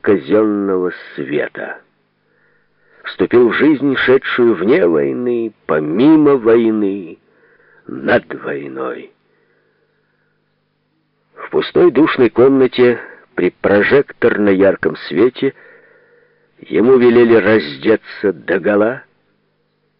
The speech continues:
и пока вдумчивый человек в халате ощупывал его тело, Крымов, подёргиваясь, думал, что методичному движению незнающих стыда пальцев не могли помешать гром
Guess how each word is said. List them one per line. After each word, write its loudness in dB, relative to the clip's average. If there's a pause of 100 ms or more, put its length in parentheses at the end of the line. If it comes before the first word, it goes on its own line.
(440)
и -8
пока 2
вдумчивый 0
человек 2
в -10
халате 2
ощупывал -2
его -2
тело, -2 (580)
Крымов, -2 (680)
подёргиваясь, -2 (400)
думал, 4
что -2
методичному -2
движению -2
незнающих -4 (120)
стыда 0
пальцев -6 (480)
не -2
могли 2
помешать -4
гром -4